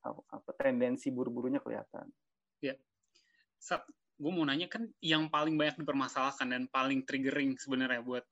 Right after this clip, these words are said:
Speaker 2: banyak orang
Speaker 1: Ya.
Speaker 2: gitu, eh, dari, eh, apa, serikat buruh dan sebagainya adalah tentu klaster yang ketenaga kerjaan kan. Yang, eh, kalau nggak salah di situ disebut soal upah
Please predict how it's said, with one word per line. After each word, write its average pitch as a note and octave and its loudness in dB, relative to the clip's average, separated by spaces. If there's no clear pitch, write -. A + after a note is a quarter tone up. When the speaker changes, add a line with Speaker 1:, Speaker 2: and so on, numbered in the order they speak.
Speaker 2:
banyak B2 -2
orang B2+ 0
Speaker 1:
Ya. A#2 -10
Speaker 2:
gitu, A#2+ -8
eh, A#2 -8
dari, A#2+ -2
eh, A#2 -12
apa, C3 -6
serikat - -10
buruh C#3 0
dan A#2+ -6
sebagainya D3 -2
adalah F3+ 0
tentu D#3+ -2
klaster C3+ 0
yang C#3+ -2
ketenaga C3 0
kerjaan B2+ -4
kan. - -20
Yang, A#2+ -4
eh, B2 0
kalau C3 2
nggak B2 0
salah D3+ 4
di D3+ 2
situ D#3 -2
disebut C#3 0
soal A#2+ -4
upah B2 -6